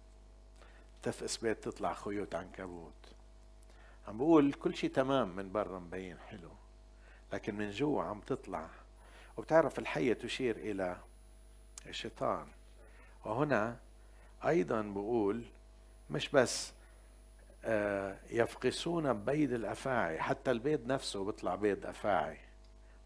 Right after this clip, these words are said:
وينسجون شبكة عنكبوت. بعدين بقول خيوطهم لا تصلح لنسج ثياب، ولا يستطيعون ستر أنفسهم بما يصنعون. يعني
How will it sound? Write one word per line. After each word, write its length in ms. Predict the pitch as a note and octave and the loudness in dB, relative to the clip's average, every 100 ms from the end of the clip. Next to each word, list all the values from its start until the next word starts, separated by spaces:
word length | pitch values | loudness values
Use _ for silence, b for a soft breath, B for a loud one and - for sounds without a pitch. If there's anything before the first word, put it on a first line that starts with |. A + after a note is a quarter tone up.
| - | -4
وينسجون 720 | A2 A#2+ - A#2 B2+ D#3 A#2+ | 0 0 0 -2 2 2 0
شبكة 500 | F#2+ A#2+ G#2+ G#2 - | 0 0 0 -2 -6
عنكبوت. 480 | G2+ G2 G#2 G#2+ G#2+ | -8 -6 -4 -4 -2
بعدين 360 | G2 A2 C3+ A#2 | -2 0 0 0
بقول 260 | C3+ C#3 - B B | 4 4 4 B B
خيوطهم 720 | - C3 D3+ C#3+ D#3+ B2 A#2+ A#2 A#2 | -4 2 4 4 4 2 2 -4 0
لا 180 | C3+ | 4
تصلح 520 | C3+ E3 - G#2 - G#2 | 4 2 -2 -4 -4 -2
لنسج 440 | G2 G#2+ - F#2+ | -2 0 -2 -8
ثياب، 540 | - - G#2 G2 D#2+ - - b b b b b b b | -12 -8 -4 -2 -4 -8 -16 b b b b b b b
ولا 260 | A2+ B2+ A#2 | 4 8 8
يستطيعون 640 | A2 - A2+ A#2+ B2 D3 | 8 2 0 0 0 0
ستر 440 | G2+ - - G#2 G2+ | 0 -2 -2 -2 -4
أنفسهم 540 | F#2+ C3 A2+ G#2 F#2 | -4 -4 -4 -4 -4
بما 280 | F#2+ G2 G2+ | -8 -4 -4
يصنعون. 520 | F2+ - G2+ A#2+ G#2 - B B B - | -4 -6 -6 -2 -4 -6 B B B 2
يعني 340 | A#2 A#2 G#2 | 2 2 -2